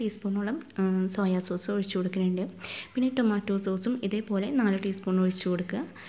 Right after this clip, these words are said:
ഏകദേശം ഞാൻ കണക്കാക്കിയിട്ടാണ് നാല് ടീസ്പൂൺ ഒഴിച്ച് കൊടുത്തിട്ടുള്ളത്. പിന്നെ ഇതിലോട്ട് ഒരു മൂന്നര ടീസ്പൂണോളം, ആ, നമ്മുടെ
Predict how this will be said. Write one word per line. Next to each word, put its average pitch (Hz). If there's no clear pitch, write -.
ഏകദേശം 220
ഞാൻ 220
കണക്കാക്കിയിട്ടാണ് 208
നാല് 196
ടീസ്പൂൺ 190
ഒഴിച്ച് 190
കൊടുത്തിട്ടുള്ളത്. 180
പിന്നെ 220
ഇതിലോട്ട് 202
ഒരു 214
മൂന്നര 214
ടീസ്പൂണോളം, 202
ആ, 202
നമ്മുടെ 190